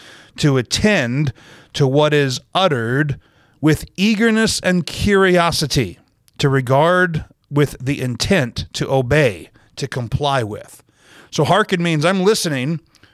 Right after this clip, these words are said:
with eagerness, with curiosity. I'm listening with the intent that not only will I hear what you have to say, but I will apply what you have to say to my life.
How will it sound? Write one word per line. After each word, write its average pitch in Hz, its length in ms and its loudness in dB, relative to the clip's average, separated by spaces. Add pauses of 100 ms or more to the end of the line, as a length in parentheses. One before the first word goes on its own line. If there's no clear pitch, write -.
(160)
with 147 240 -2
eagerness, 180 680 -2 (180)
with 147 200 -6
curiosity. 185 840 0
I'm 135 180 -2
listening 185 500 0
with 151 200 -2
the 127 180 -10
intent 131 680 -4 (520)
that 143 180 2
not 175 220 0
only 208 260 0
will 165 240 2
I 143 160 0
hear 226 300 -2
what 156 200 0
you 139 120 -2
have 131 180 0
to 127 100 -4
say, 117 420 -2 (340)
but 135 140 -2
I 135 100 0
will 135 220 -4
apply 208 480 -2
what 131 260 -4
you 131 80 -6
have 117 220 -4
to 117 100 -8
say 117 340 -2
to 123 120 -8
my 110 180 -4
life. 123 540 -4